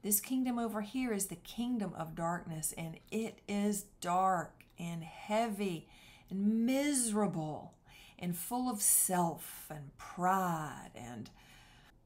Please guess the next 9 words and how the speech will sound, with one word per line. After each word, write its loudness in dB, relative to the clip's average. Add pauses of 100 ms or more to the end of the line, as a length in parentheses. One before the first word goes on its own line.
(140)
"I'm 6
gonna 2
build 4
myself 0
up," -4
and -8
"I'm 2
so 0
f-, -6